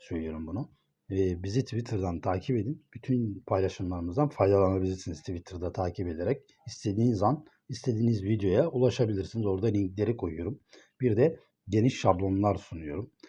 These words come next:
Anlık, e, beşliler öneriyorum. Buradan da bizi takip ederek faydalanabilirsiniz diyorum arkadaşlar. Ve günün son koşusu. Gene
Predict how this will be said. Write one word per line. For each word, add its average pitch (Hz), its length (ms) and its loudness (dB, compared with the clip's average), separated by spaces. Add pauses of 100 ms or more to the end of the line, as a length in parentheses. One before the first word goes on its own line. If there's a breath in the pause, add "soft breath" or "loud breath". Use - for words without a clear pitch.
(220 soft breath)
Anlık, 139 460 2
e, 107 300 2 (240)
beşliler 113 580 2
öneriyorum. 82 580 -4 (380 soft breath)
Buradan 123 320 4
da 147 100 4
bizi 117 200 -6
takip 120 360 4
ederek 127 360 4 (200 soft breath)
faydalanabilirsiniz 110 1000 4
diyorum 85 200 -4
arkadaşlar. 87 560 -4 (1080 soft breath)
Ve 185 280 10 (120)
günün 147 280 10
son 151 320 8
koşusu. 95 560 -4 (640)
Gene 120 320 2